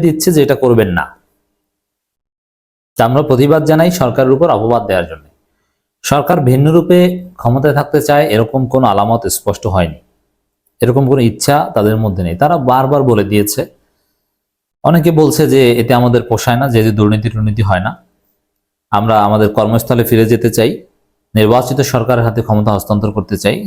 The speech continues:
তবে নির্বাচনটা যেন সুষ্ঠু হয়, আর সুষ্ঠু নির্বাচনের জন্য প্রয়োজনীয় সংস্কার দরকার। That's it, এর বাইরে কিছু না। ভিন্ন রূপে ক্ষমতায় থাকার কোনো কথা আলামত এখন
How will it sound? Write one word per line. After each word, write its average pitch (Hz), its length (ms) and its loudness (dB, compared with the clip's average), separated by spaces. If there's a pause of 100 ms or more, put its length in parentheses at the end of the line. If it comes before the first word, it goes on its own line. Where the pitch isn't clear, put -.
(140)
তবে 123 220 0
নির্বাচনটা 147 540 0
যেন 139 140 -2
সুষ্ঠু 156 360 -2
হয়, 80 140 0
আর 80 140 -4
সুষ্ঠু - 220 -8
নির্বাচনের 117 460 0
জন্য 135 200 -4
প্রয়োজনীয় 98 460 -2
সংস্কার 98 360 -4
দরকার। 80 280 -6 (800)
That's 208 220 0
it, 98 120 -2
এর 120 100 2
বাইরে 139 280 0
কিছু 95 240 -2
না। - 100 -16 (640)
ভিন্ন 127 260 2
রূপে 165 180 2
ক্ষমতায় 147 380 0
থাকার 151 200 2
কোনো 147 200 -2 (120)
কথা 127 240 -2
আলামত 113 320 0
এখন 104 180 -2